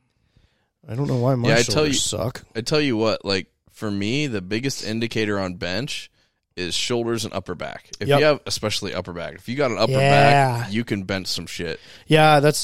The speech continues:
Speaker 1: that's what my coach is working on right now.
Speaker 2: Like, if you ever, if you ever see Jess, look at her upper back, dude. She's
Speaker 1: Yeah.
Speaker 2: like, trapped the fuck out. I'm like, "Yep,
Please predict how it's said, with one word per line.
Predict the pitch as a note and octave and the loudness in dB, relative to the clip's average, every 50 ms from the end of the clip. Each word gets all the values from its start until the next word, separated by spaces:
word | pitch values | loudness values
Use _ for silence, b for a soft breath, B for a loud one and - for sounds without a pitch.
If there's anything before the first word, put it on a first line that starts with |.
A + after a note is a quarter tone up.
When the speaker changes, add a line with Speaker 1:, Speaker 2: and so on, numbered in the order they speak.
| - | -4
Speaker 1:
that's | - C#3+ C#3+ C#3 - - | -2 0 0 0 -2 -2
what | D3+ C#3+ C#3+ B2 | -2 -2 -2 0
my | C3 C3+ C3+ | -2 -4 -4
coach | C3 - C3+ B2+ B2+ - - | -4 -4 -4 -4 -4 -4 -6
is | A#2+ A#2+ B2 | -6 -6 -6
working | A2+ G#2 G2 - - G2+ - - | -6 -6 -6 -8 -12 -16 -16 -14
on | F2 E2+ | -14 -14
right | E2 F2 F2 | -12 -12 -12
now. | - F#2 G2+ - | -10 -10 -6 -4
Speaker 2:
Like, | G#2 G#2+ A#2 | -2 -2 0
if | A2 G#2 G#2+ | -2 -2 0
you | A#2+ B2+ | 2 2
ever, | C3+ C#3 C#3 A#2+ - | 2 2 0 -2 -2
if | A2 G#2+ G2+ | -2 -4 -2
you | A2+ A#2+ | 0 0
ever | B2+ B2+ B2 | 0 0 -2
see | A2 - A#2 A2 G#2+ | -2 -2 -2 -4 -4
Jess, | G2 G2+ G#2 F#2+ F#2 F2+ - - | -4 -2 -2 -2 -2 -2 -4 -4
look | G#2 G#2+ B2 | -6 -4 -2
at | B2+ A#2+ | -2 0
her | A#2 G#2 F#2 | 0 0 0
upper | G2 G2 F#2+ F2+ | -2 -2 -6 -8
back, | E2 F2 F2 F2 F2+ - - | -6 -6 -6 -6 -6 -8 -10
dude. | E2 D#2+ E2+ F2 F2+ | -12 -12 -10 -8 -4
She's | - - C3+ | -2 0 0
Speaker 1:
Yeah. | A#2+ | 0
Speaker 2:
like, | G2 F#2 E2+ - _ _ _ _ | 0 -2 -4 -8 _ _ _ _
trapped | - - - G2 F#2+ F#2 - - | -12 -6 -4 -2 -2 -2 -4 -8
the | - - | -18 -14
fuck | - - F2 E2+ - - | -10 -8 -8 -8 -8 -8
out. | E2 D#2+ D#2 D2 - - | -8 -6 -6 -8 -10 -10
I'm | - F#2 F#2+ | -10 -10 -6
like, | F#2+ F#2+ F#2+ G2+ - | -6 -6 -6 -2 2
"Yep, | B2 C#3+ D#3 - | 2 4 2 2